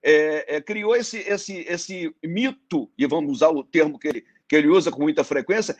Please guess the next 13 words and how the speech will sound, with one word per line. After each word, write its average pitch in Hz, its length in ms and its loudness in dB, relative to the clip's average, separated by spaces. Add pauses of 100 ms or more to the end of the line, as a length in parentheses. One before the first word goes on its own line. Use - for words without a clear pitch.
(140)
esse 196 280 0
mito 214 320 -2
de - 80 -10
que 233 120 0
é 220 40 4
uma 226 140 -2
gripezinha. 208 720 -2 (180)
Isso 175 200 0
é 233 40 6
uma 240 120 0
doença 220 340 0
muito 214 500 -4
grave, 180 580 2